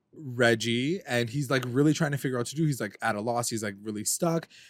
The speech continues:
And then he hears his own voice, and it turns out that it's his dummy, the dummy that's been, like, sitting there, like, doing God knows what, like, basic nothing, um, this whole time. And he's telling him, like, "I'm your conscience.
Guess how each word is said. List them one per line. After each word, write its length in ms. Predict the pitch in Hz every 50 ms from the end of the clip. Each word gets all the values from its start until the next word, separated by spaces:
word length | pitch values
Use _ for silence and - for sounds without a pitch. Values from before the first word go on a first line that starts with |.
| _ _
And 180 | - 139 139 143
then 200 | 143 139 143 139
he 160 | 110 143 147
hears 300 | 120 98 143 165 180 165
his 140 | - 170 151
own 160 | 147 143 135
voice, 500 | 110 117 123 127 113 98 92 95 - - -
and 140 | 120 120 117
it 120 | 117 117 110
turns 280 | - - 143 151 151 151
out 120 | 143 127
that 120 | 135 117
it's 140 | 117 117 -
his 160 | - 113 107
dummy, 480 | 98 - 120 123 135 127 107 98 104 120
the 120 | 127 117 117
dummy 260 | 110 113 113 117 113
that's 160 | 110 110 -
been, 120 | - 110 104
like, 200 | 107 104 101 -
sitting 320 | - - 113 110 110 110
there, 180 | 101 98 101 98
like, 180 | 104 107 101
doing 220 | 98 110 104 104 98
God 180 | 107 107 107 107
knows 180 | 110 107 104
what, 200 | 98 101 101 92 92
like, 240 | 98 98 98 101
basic 420 | 95 107 104 104 - 117 104 - -
nothing, 580 | 110 101 104 107 - - 87 78 85 131 156 - _ - - - - _ _ -
um, 200 | 107 110 107 104
this 140 | 104 104 -
whole 180 | - 117 113
time. 380 | - - 151 143 123 120 123 127 - - - - _ -
And 120 | 120 113
he's 180 | 113 127 123 -
telling 280 | - 139 135 139 135
him, 120 | 131 127 123
like, 180 | 120 113 113 - - - - _ -
"I'm 200 | 135 135 131 120
your 140 | 110 110
conscience. 800 | 98 - - 185 196 202 190 - 208 196 190 190 190 190 180 -